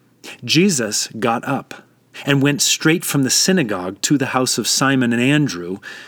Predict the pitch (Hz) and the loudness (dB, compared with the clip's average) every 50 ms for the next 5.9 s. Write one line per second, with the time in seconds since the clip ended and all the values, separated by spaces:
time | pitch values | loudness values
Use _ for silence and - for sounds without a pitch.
0 | - - - _ _ _ _ _ 113 - - 151 160 143 - 107 101 95 95 98 | -20 -20 -20 _ _ _ _ _ -8 -4 -2 0 0 0 -2 -4 -4 -4 -6 -6
1 | 104 113 107 98 101 104 98 98 104 104 101 98 98 95 - - 101 95 92 87 | -4 -2 -2 -2 -2 -2 -2 -2 -2 -2 -2 -2 -4 -4 -6 -6 -6 -8 -6 -6
2 | 113 117 110 90 78 73 71 - _ _ _ _ _ _ _ _ _ _ _ _ | -6 -8 -8 -10 -12 -16 -18 -20 _ _ _ _ _ _ _ _ _ _ _ _
3 | _ _ _ _ _ _ _ _ _ _ _ _ _ _ _ _ _ - - - | _ _ _ _ _ _ _ _ _ _ _ _ _ _ _ _ _ -18 -18 -6
4 | - 139 - - - 147 139 143 - - - 135 - - 127 120 113 - - - | -6 -4 -4 0 0 2 2 2 0 0 -2 -2 0 0 0 0 0 -2 -2 -2
5 | 117 113 117 117 - 110 101 - - - - 98 87 80 87 95 - | -2 -2 -2 -2 -4 -6 -6 -6 -6 -6 -6 -10 -10 -12 -14 -16 -18